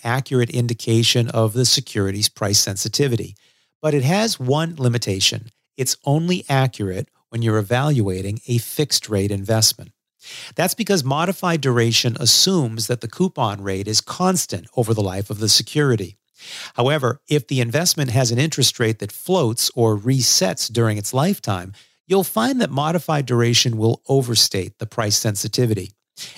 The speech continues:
If you think about it, this makes sense because the variable rate coupon periodically captures the new current market rate, which should reduce the investment sensitivity.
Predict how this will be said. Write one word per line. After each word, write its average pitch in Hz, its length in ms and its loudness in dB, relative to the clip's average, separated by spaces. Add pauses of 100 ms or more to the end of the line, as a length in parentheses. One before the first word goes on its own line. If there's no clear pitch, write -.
(180)
If 185 120 0
you 180 60 2
think 254 180 0
about 104 300 0
it, - 120 -6
this - 180 2
makes 170 200 0
sense 110 420 0
because 110 380 -2
the - 100 -4
variable 127 540 0
rate 107 280 2
coupon 98 560 -2
periodically 139 840 0
captures 104 840 -2 (240)
the 113 80 -2
new 123 220 2
current 117 360 0
market 139 420 0
rate, 101 340 -2
which 160 200 2
should 220 400 2
reduce 131 500 0
the 101 140 -2
investment 95 520 0
sensitivity. 98 760 -2